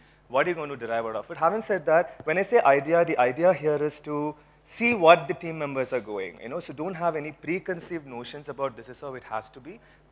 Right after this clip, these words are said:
Be a little bit open to what is happening with the team members. And, uh, the fourth one, promiscuous. As with any pairing technique, it's always advisable to be promiscuous, at least when it comes to pairing. I'm, I'm not endorsing this for real life, but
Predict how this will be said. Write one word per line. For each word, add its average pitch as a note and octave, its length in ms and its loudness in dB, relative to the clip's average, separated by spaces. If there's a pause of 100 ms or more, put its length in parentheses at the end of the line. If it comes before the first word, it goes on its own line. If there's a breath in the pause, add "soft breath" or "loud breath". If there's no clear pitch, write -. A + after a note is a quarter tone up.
(140)
Be G3+ 120 2
a F#3+ 40 4
little E3+ 200 0
bit E3+ 180 -4
open C#3 380 -6
to C3 340 -12 (280)
what B2 160 0
is B2 80 -8
happening A#2+ 440 -14
with G#2 140 -20
the A2 60 -16
team G2 220 -20
members. - 360 -20 (800 loud breath)
And, B2 520 4
uh, A#2+ 80 4 (220)
the C3+ 80 0
fourth D3 260 2
one, D#3+ 220 -2
promiscuous. D3 720 -4
As B2 200 0
with C#3+ 140 -4
any C3+ 160 -4
pairing C#3 320 -6
technique, C3 360 -10 (280 soft breath)
it's B2+ 160 -18
always C3+ 380 2
advisable A#2+ 520 -6
to A2+ 100 -20
be A2 100 -20
promiscuous, G#2+ 640 -10 (120)
at A#2+ 160 -12
least C3 460 -10 (540)
when B2 100 -6
it A#2 100 -8
comes A#2 200 -6
to B2+ 80 -14
pairing. A#2+ 400 -6
I'm, A#2 160 -6
I'm A#2 120 -4
not B2+ 180 -2
endorsing B2 500 -2
this B2 120 -10
for B2+ 140 -16
real G#2+ 240 -10
life, B2 240 -2 (380 loud breath)
but A#2 220 -4